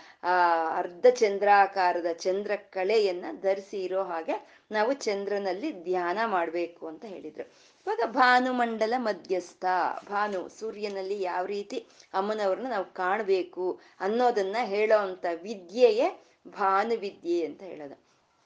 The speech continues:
ನಮ್ಗೆ ಪರತತ್ವ ಹಾಗಾಗಿ ಸಿಕ್ಕಲ್ಲ, ಹಾಗಾಗಿ ಸಿಕ್ಕಲ್ಲ, ಅದಕ್ಕೊಂದು ಆಲಂಬನೆ ಅನ್ನೋದು ಬೇಕು ನಮ್ಗೆ. ಇವಾಗ ಕರೆಂಟ್ ನಮ್ಗೆ ಹಾಗಾಗಿ ಸಿಕ್ಕುತ್ತಾ? ಆ ಕರೆಂಟ್ ಪ್ರವಾಹವಾಗ್ಬೇಕು ಅಂದ್ರೆ ಅದಕ್ಕೆ ಕಾಪರ್ ವೈರ್ ಬೇಕು,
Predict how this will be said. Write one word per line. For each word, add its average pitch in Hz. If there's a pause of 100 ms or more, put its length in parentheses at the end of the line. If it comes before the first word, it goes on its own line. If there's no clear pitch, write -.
(380)
ನಮ್ಗೆ 233
ಪರತತ್ವ 220 (480)
ಹಾಗಾಗಿ 202
ಸಿಕ್ಕಲ್ಲ, - (160)
ಹಾಗಾಗಿ 185
ಸಿಕ್ಕಲ್ಲ, 160
ಅದಕ್ಕೊಂದು 214 (260)
ಆಲಂಬನೆ 254
ಅನ್ನೋದು 220
ಬೇಕು 170
ನಮ್ಗೆ. - (280)
ಇವಾಗ 254
ಕರೆಂಟ್ 277
ನಮ್ಗೆ 208
ಹಾಗಾಗಿ 226
ಸಿಕ್ಕುತ್ತಾ? -
ಆ -
ಕರೆಂಟ್ 302
ಪ್ರವಾಹವಾಗ್ಬೇಕು 214
ಅಂದ್ರೆ 226
ಅದಕ್ಕೆ 277
ಕಾಪರ್ 233
ವೈರ್ 240
ಬೇಕು, -